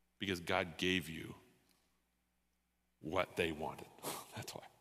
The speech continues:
He says, "You want it? Okay, you can have it." You know, when you hear the words that, you know, God does not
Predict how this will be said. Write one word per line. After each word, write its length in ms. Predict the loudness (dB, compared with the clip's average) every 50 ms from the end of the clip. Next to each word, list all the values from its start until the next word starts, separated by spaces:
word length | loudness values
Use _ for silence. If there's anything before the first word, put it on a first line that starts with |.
| _ _ _ _ _ _ _ _ _ _ _ _ _ _ _ _ _ _ _ _ _ _ _ _ _ _ _ _ -6
He 80 | 0
says, 280 | 4 6 6 4 4 -2 -10 -10 -6
"You 140 | -4 0 4
want 240 | 6 8 8 8 6
it? 120 | 4 0 -2 -10 -18 -20 -20 -20 _ _ _ _ _ _ _ _ _ _ -8 -6
Okay, 220 | -2 2 2 2 0 -2 -10 -20 -20 -20 _ _ _ _ _ _ _ _ _ _ _ _ _ _ _ -4
you 120 | -4 -2
can 120 | -2 -4
have 160 | -6 -8 -10 -10
it." 180 | -12 -16 -20 -20 _ _ _ _ _ _ _ _ _ _ _ _ _ _ 6
You 60 | 8
know, 60 | 10
when 80 | 10 10
you 60 | 10
hear 160 | 10 10 12
the 80 | 12 10
words 380 | 10 10 10 10 10 8 4
that, 120 | 0 0 -2 -4 -10 -20 -20 -20 -20 -20 _ _ _ _ _ -6
you 80 | -4 -2
know, 140 | -2 -2 -6 -10 -16 -20 -20 _ _ _ _ _ _ _ _ _ _ _ _ _ _ _ _ 6
God 320 | 10 12 12 12 12 12 10 4 -4 -8 -12 -12 -16 -18 -18 -20 -20 -20 -18 _ 4
does 180 | 4 4 6 6
not 640 | 8 10 12 12 12 12 10 8 6 2 0 0